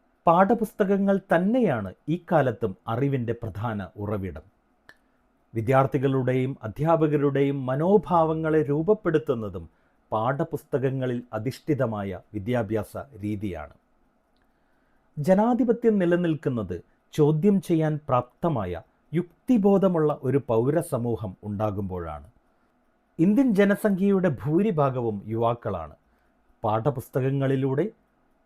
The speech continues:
വിദ്യാർത്ഥികളുടെ മനസ്സിൽ ചരിത്രം മാറ്റിയെഴുതാനും ചോദ്യം ചെയ്യപ്പെടാത്ത ഒരു പൊതു അന്തരീക്ഷം സൃഷ്ടിക്കാനുമുള്ള ശ്രമങ്ങൾ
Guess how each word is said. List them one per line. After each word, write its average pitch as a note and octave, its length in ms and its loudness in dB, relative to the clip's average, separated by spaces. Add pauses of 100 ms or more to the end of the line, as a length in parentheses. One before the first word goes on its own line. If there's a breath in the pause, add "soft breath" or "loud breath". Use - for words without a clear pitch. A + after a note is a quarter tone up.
(320)
വിദ്യാർത്ഥികളുടെ A3 840 4
മനസ്സിൽ F3 300 -2 (180)
ചരിത്രം G#3 460 0 (120)
മാറ്റിയെഴുതാനും B2 880 -2 (520)
ചോദ്യം F#3+ 500 2
ചെയ്യപ്പെടാത്ത E3 640 0 (140)
ഒരു C#3+ 180 2 (180)
പൊതു D#3+ 260 0 (120)
അന്തരീക്ഷം D3+ 580 -2
സൃഷ്ടിക്കാനുമുള്ള D3+ 880 -4
ശ്രമങ്ങൾ A2 560 -6